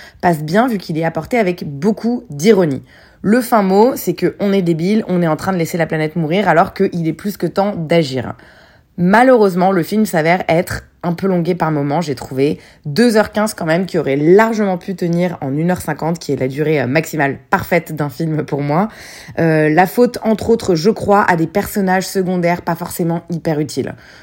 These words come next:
Je pense notamment à Ron Perlman ou à Timothée Chalamet, qui, même si on a beau les adorer, n'apportent franchement pas grand-chose, euh, à l'histoire, bien qu'ils soient convaincants tous les deux dans leur rôle.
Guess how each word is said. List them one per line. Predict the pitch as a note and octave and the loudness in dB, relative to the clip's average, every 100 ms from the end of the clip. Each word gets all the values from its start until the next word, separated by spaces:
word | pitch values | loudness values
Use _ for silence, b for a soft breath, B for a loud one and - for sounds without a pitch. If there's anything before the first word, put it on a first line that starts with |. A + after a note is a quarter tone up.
| B | B
Je | - | -4
pense | G3+ G3+ G#3 - | 0 2 0 -4
notamment | F3 E3+ E3 E3+ F3+ | -2 0 2 2 2
à | C#3+ | 0
Ron | C3+ F3+ F#3+ | 2 2 2
Perlman | F3+ F3 F3 F3 | 2 2 2 2
ou | E3+ C#3+ | 0 -4
à | |
Timothée | C3+ F#3 E3+ E3 | -4 -2 -2 -2
Chalamet, | F3 E3+ D3+ D#3+ G#3 - | -4 -2 -2 0 -2 -4
qui, | - G#3+ B B - | 0 0 B B 2
même | A3 B3 | 4 4
si | A3+ | 0
on | G3 | 0
a | F3+ | 2
beau | F#3 | 2
les | C#3 C#3+ | 2 4
adorer, | A#3 G#3+ F#3 E3+ A3+ A#3+ B B | 4 6 4 4 0 -2 B B
n'apportent | E3 E3+ G3 G3+ - - | 2 2 2 0 -4 -10
franchement | - G3 G3+ F#3 | -6 -6 -2 -4
pas | F3+ G3 | -2 -2
grand-chose, | F3 E3+ D#3 E3+ F#3 G3 D#3 | 0 -2 -2 -2 0 -2 -2
euh, | D3 - | -2 0
à | E3 | -2
l'histoire, | D#3+ - E3 F3+ G3 C3 B B | -4 -2 0 2 0 -4 B B
bien | F#3+ C4+ | 2 2
qu'ils | G#3+ | 2
soient | G#3+ F3+ | -2 0
convaincants | G3+ F#3 A3 A#3 | 2 0 0 -2
tous | G#3 | 2
les | F3+ | 4
deux | G3+ | 4
dans | F#3 | 4
leur | F3 E3 | 2 2
rôle. | D#3 C3 | 2 2